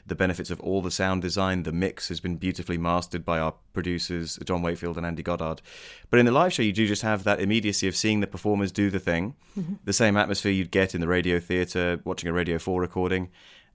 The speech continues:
Speaker 1: And, uh, it, we, it was just, uh, it was, it was nice to discover that we had that tool in our belt. But that was essentially how it began, was as a fundraising exercise.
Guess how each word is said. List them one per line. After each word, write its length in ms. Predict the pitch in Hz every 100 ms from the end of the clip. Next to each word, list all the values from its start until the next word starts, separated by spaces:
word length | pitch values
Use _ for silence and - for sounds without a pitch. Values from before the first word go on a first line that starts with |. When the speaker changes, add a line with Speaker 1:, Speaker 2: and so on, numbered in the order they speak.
| -
Speaker 1:
And, 400 | 92 90 92 92
uh, 120 | 92
it, 120 | 117 -
we, 120 | 147
it 220 | - 110
was 160 | 107 113
just, 240 | 113 -
uh, 320 | 110 107 104 - _ _ -
it 60 |
was, 160 | 104 98
it 60 | 110
was 120 | 107
nice 200 | 117 117
to 80 | 104
discover 380 | 101 127 107
that 60 | 95
we 100 | 90
had 160 | 95 90
that 180 | 92 -
tool 400 | - 95 87 80
in 120 | 95 90
our 100 | 87
belt. 360 | 120 95 - -
But 220 | 90 82 - - -
that 140 | 127 127
was 100 | 117
essentially 340 | 131 110 107
how 80 | 104
it 80 | 98
began, 260 | 104 143
was 120 | 98
as 100 | 87
a 60 | 92
fundraising 640 | - 143 110 85 80 85
exercise. 680 | 82 - - 76 69 78 -